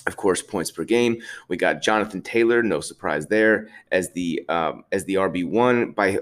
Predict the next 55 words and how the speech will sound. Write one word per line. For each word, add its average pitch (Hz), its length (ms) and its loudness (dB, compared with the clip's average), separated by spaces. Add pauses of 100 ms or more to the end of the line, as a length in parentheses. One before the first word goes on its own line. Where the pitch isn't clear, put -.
(120)
by 107 140 4
a 101 80 4
full 151 440 4
three 110 360 -2
points 98 420 -6
in 90 100 -4
that, - 240 -2
in 82 200 -4
that 80 320 -4
stretch. - 480 0 (360)
But - 400 2 (300)
three 165 260 4
points, 190 440 0 (180)
honestly, 107 580 0 (140)
is 95 200 0
to 101 120 -8
me 117 480 0 (140)
less 104 400 0
than 90 120 -4
I, 85 340 0 (260)
I'm 92 160 -2
sorry, 82 280 0
uh, 69 240 0 (120)
yeah, 117 140 4
it's - 160 -4
less 110 220 0
than 87 100 -2
I 80 60 -4
thought 110 180 0
it - 20 2
would 95 100 0
be. 78 100 0
I 104 40 2
thought 117 180 0
it'd 92 100 0
be, 85 120 -2
like, 82 200 -2
five 131 360 -4
points 76 240 -8
'cause 85 120 -12
he's 90 100 -8
been 85 280 -8
that 90 260 -2
much 85 220 -8
better 95 220 2
than 87 140 -6
everybody 82 320 -2
else, 92 220 0
or 78 80 2
at 71 80 0
least 82 160 -4
that's 78 180 -6
what 53 100 -4
I 55 60 -2
thought. - 440 0